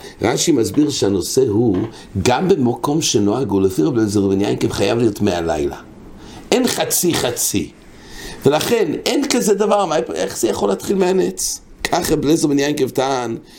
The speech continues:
לרבי יהודה. אז איך אתה אומר שמקום שנוהגו הכוונה שזה רק מהנץ? איפה זה התחלק? הרי הלילה מתח-,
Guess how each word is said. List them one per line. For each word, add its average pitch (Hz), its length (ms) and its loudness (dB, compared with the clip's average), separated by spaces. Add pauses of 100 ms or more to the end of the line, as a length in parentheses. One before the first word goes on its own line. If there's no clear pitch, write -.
(180)
לרבי 135 280 2
יהודה. 151 240 2 (340)
אז 104 180 2
איך 196 160 2
אתה 113 180 0
אומר 101 320 2 (180)
שמקום 104 440 0
שנוהגו 104 460 0
הכוונה 98 520 0 (320)
שזה 113 340 2
רק 104 280 0
מהנץ? 113 580 0
איפה - 320 2
זה 185 60 6
התחלק? 175 600 0
הרי 123 260 2
הלילה 151 300 2
מתח-, 151 280 -6